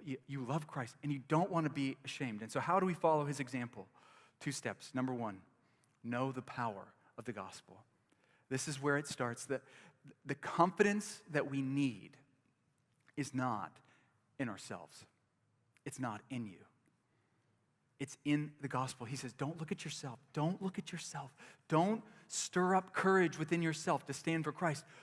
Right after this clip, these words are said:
Look at the gospel message." Verse, verse sixteen, "For I am not ashamed of the gospel." Why are you not ashamed, Paul? "Because it is the power of God for salvation to everyone who believes, first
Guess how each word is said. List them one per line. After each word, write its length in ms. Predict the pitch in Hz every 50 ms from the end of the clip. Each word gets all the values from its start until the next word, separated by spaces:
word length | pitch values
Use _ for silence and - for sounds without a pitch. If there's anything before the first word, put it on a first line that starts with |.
| - - -
Look 400 | 135 147 170 196 208 - - - - -
at 120 | 156 151
the 80 | - 147
gospel 560 | 143 156 156 165 156 - - 170 160 151 143 - -
message." 420 | 147 147 147 - - 113 - - -
Verse, 360 | - 156 160 156 - - - _ - - - - - - - - - - - _ _ _ -
verse 160 | - 165 156
sixteen, 420 | - 160 151 - - - 180 156 127
"For 140 | - - 156
I 160 | - 156 175
am 160 | 185 170 156
not 300 | 151 156 160 170 175 -
ashamed 300 | 147 - - 175 175 170
of 80 | 160 151
the 40 | 143
gospel." 440 | - 147 139 160 151 - - 135 120
Why 400 | 117 123 139 165 190 202 214 214
are 100 | 180 160
you 160 | 156 156 151
not 220 | 160 170 180 175
ashamed, 440 | 160 - - 180 185 196 190 151 - -
Paul? 320 | - 104 101 110 123 151 156 _ _ _ _ _ _ _ -
"Because 400 | 131 147 - - 170 165 165 - -
it 100 | - 160
is 140 | 165 156 151
the 80 | 165 151
power 380 | - 160 170 180 185 190 190
of 100 | 185 156
God 380 | 147 160 156 151 135 107 104 104 - _ _ _ - - _ -
for 80 | 147
salvation 680 | 143 - - 160 156 139 156 160 160 - - 139 117 107 - - - -
to 160 | - 160 - 151
everyone 400 | 165 160 190 185 185 185 185 175
who 120 | 165 160
believes, 600 | 143 147 139 143 147 139 120 98 87 - - -
first 520 | - - 175 180 185 180 - - - -